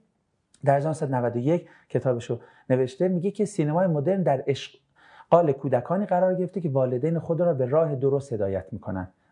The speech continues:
والدین آرام، قابل اتکا، بسیار با درایت و مهربانی که در زمانی در هالیوود حضور داشتند، جای خود را به افرادی عصبی و نامتعادل دادند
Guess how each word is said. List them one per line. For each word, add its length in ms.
والدین 480
آرام، 440
قابل 360
اتکا، 420
بسیار 420
با 160
درایت 480
و 80
مهربانی 600
که 120
در 140
زمانی 560
در 160
هالیوود 420
حضور 280
داشتند، 520
جای 200
خود 200
را 80
به 120
افرادی 340
عصبی 540
و 120
نامتعادل 720
دادند 440